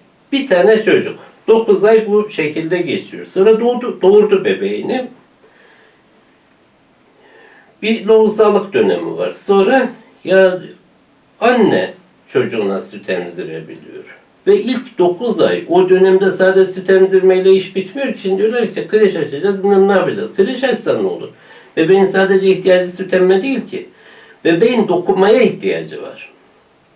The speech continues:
Dokunman lazım bebeğe. Anneler bakınız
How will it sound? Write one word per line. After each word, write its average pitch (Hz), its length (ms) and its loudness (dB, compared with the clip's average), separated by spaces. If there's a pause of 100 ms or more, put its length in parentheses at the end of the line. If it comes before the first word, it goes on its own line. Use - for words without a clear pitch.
Dokunman 226 580 2
lazım - 320 -8 (100)
bebeğe. - 380 -12 (960)
Anneler 208 640 -2
bakınız 190 640 -4